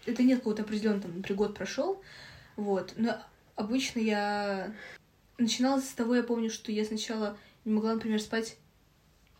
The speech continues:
в определённой, в определённом углу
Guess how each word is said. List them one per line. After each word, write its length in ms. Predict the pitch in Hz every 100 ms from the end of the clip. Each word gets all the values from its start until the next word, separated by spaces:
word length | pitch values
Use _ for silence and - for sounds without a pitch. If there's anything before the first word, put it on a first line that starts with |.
| _ -
в 100 | 220
определённой, 960 | 208 214 226 214 202 202 202 190 170 - - -
в 100 | 220
определённом 520 | 214 220 214 226 220 220
углу 360 | 226 202 190